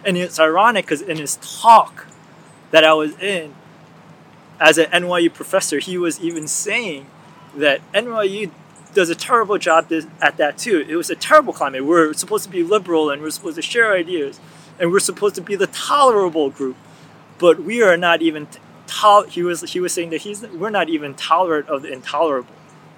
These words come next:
And so how, how hypocritical is that? And so that's what I really want to address and talk about today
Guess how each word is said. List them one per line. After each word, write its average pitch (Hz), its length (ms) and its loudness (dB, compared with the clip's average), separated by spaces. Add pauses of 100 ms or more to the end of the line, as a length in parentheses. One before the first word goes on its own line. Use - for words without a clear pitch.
(960)
And 160 180 0
so 156 340 2
how, - 280 2 (200)
how 165 200 4
hypocritical 147 960 -6 (120)
is - 160 -14
that? 143 240 -8 (720)
And 170 120 -6
so 220 220 4
that's - 340 0
what 311 100 -6
I 277 80 0
really 214 380 -6
want 180 240 -6
to 165 60 -4
address 147 680 -2
and 143 140 -16
talk 147 300 -2
about 135 320 -6
today 131 360 -6